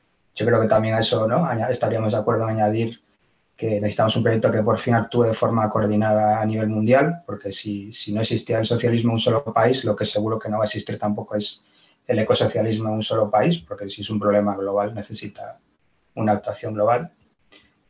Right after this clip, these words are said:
Entonces mi pregunta es si, si quizás hoy necesitamos algo que se parezca bastante a lo que fue la primera internacional,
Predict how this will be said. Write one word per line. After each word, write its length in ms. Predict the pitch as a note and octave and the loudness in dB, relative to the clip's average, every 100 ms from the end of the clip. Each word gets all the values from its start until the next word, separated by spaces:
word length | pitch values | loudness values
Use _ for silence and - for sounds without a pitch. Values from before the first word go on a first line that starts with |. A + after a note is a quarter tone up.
| _ - | _ -4
Entonces 220 | B2 B2+ | 2 4
mi 100 | C3 | 6
pregunta 360 | B2+ C3 D3 D#3 | 4 4 6 4
es 120 | D3+ | 4
si, 340 | D3+ C#3 C3+ _ | 0 0 -4 _
si 220 | - C3+ | -10 -6
quizás 360 | B2+ B2+ C#3 - | -4 0 0 4
hoy 220 | D#3 D#3 | 4 4
necesitamos 680 | D3+ C#3 B2+ C3+ D3 D3 D3 | 2 0 -2 2 2 2 0
algo 220 | C#3+ C#3 | 0 0
que 80 | C#3+ | -2
se 120 | C3 | -4
parezca 360 | B2 B2+ - C3+ | 0 0 2 0
bastante 380 | B2+ C#3+ C#3 | 0 -2 -4
a 20 | B2+ | -2
lo 120 | B2 | -2
que 80 | A#2+ | -4
fue 140 | C3 | -2
la 120 | B2+ B2 | -2 -2
primera 640 | A#2 A#2+ A#2+ A#2+ A#2 B2 | -4 -2 0 0 -4 -6
internacional, 720 | B2 A#2+ A#2+ A2 A#2 D#3+ G#3+ | -8 -8 -6 -6 -2 0 -2